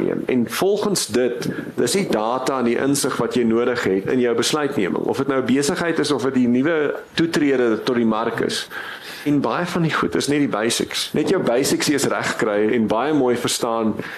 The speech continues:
wat hier aan die gang is. En dan net seker maak as dit wat jy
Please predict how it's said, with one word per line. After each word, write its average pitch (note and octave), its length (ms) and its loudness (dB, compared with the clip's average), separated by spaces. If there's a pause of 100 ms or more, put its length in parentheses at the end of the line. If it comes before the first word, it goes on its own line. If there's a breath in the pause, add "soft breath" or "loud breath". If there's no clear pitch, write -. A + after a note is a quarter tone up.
wat A2+ 260 -4
hier A2 240 2
aan A#2 100 0
die A2+ 100 2
gang B2+ 320 0
is. - 300 -2 (280 loud breath)
En C#3 140 2
dan B2+ 140 0
net D3+ 160 2
seker E3 380 0
maak C3 300 0
as C3 240 -4
dit C3 300 0
wat F#3 220 -2
jy C#3+ 220 2